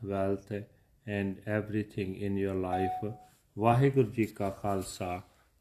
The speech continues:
Vaheguru Ji Ki Fateh. Also pray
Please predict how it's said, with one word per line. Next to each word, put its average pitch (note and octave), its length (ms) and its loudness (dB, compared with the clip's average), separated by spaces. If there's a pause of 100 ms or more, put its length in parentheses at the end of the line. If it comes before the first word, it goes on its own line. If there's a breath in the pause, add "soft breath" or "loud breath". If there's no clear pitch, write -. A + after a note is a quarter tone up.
Vaheguru G#2+ 560 6
Ji G2 180 -2
Ki F#2+ 220 -4
Fateh. G2 520 -6 (400 soft breath)
Also A#2 420 6
pray G#2 560 4